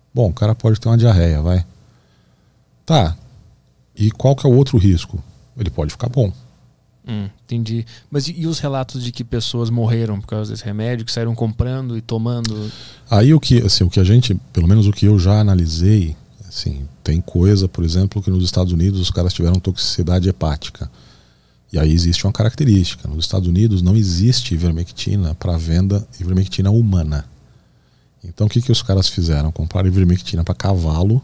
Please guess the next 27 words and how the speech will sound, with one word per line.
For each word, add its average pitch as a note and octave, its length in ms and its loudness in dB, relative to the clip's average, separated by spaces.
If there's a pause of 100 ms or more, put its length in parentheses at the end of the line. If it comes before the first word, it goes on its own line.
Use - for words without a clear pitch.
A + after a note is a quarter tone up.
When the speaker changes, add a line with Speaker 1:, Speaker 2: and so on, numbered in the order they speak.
(120)
Speaker 2:
Hum. G2+ 200 -6 (160)
Speaker 1:
e C#3+ 80 -10
tomaram. E3 480 0 (840)
Só - 300 2
que - 140 -2
a - 20 0
concentração C3+ 1120 2
da F#2+ 100 4
ivermectina E2+ 540 0
pra E2+ 120 -4
cavalo F2 440 0
é - 20 4
muito A#2+ 320 2
alta. G#2 340 2
Então, E2+ 240 -4
se - 140 -6
você G#2 300 0
não C3+ 160 2
tomar F2+ 420 0
uma E2 180 0
diluição G2+ 680 4
apropriada, E2 760 0 (460)
você - 140 -6
acaba F2 280 -2
fazendo G2+ 260 0
uma A2+ 60 2
superdosagem. B2 800 0